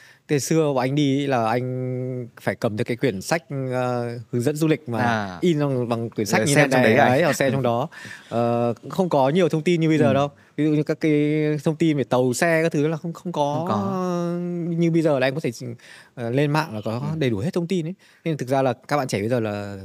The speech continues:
Speaker 2: khá dễ dàng để đi du lịch. Ờ, kể cả các nước mới lạ,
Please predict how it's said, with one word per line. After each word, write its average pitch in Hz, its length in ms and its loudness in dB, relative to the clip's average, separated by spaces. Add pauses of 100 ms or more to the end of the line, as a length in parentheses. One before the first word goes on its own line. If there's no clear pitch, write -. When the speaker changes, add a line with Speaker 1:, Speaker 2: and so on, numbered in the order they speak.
(520)
Speaker 2:
khá 123 200 -4
dễ 139 100 -2
dàng 151 180 -2
để 95 100 -6
đi 120 140 0
du 131 100 0
lịch. 110 100 -4 (600)
Ờ, 107 200 -8 (340)
kể 123 100 0
cả - 100 -10
các 135 160 -6
nước 170 160 -4
mới 139 320 0
lạ, 175 160 0